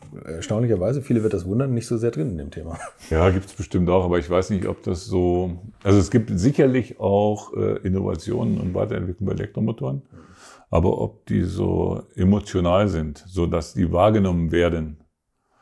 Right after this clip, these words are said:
Speaker 2: das glaube ich eher nicht.
Speaker 1: Ja.
Speaker 2: Natürlich,
Speaker 1: Ja.
Speaker 2: ja.
Speaker 1: Wir werden das weiter beobachten, was,
Speaker 2: Ja,
Speaker 1: was
Speaker 2: ja.
Speaker 1: Mate Riemanns da jetzt draus macht, weil der hat ja, der hat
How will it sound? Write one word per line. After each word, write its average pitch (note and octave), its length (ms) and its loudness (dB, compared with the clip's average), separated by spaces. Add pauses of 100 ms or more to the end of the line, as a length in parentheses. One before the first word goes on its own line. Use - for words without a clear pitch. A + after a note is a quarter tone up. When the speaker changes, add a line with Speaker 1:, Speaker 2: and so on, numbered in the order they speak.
(320)
Speaker 2:
das F2 160 0
glaube E2+ 240 -2
ich - 100 -12
eher E2 100 -6
nicht. D#2 280 -8 (2500)
Speaker 1:
Ja. F#2+ 240 0 (280)
Speaker 2:
Natürlich, F#2+ 440 4
Speaker 1:
Ja. G2 100 -6
Speaker 2:
ja. F2+ 360 -6 (420)
Speaker 1:
Wir G2 120 -2
werden A2+ 140 2
das G#2+ 120 0
weiter A2 200 0
beobachten, G2+ 440 -4
was, F#2 140 -4
Speaker 2:
Ja, F#2+ 100 2
Speaker 1:
was G2 120 4
Speaker 2:
ja. F#2+ 60 0
Speaker 1:
Mate G#2+ 200 2
Riemanns A#2+ 320 2
da G2 100 -2
jetzt F#2+ 160 -6
draus F#2 160 -8
macht, G2+ 220 -8 (840)
weil G2 120 -4
der G#2 120 0
hat A2+ 100 -4
ja, G#2+ 200 4
der A2+ 180 0
hat A2 120 -2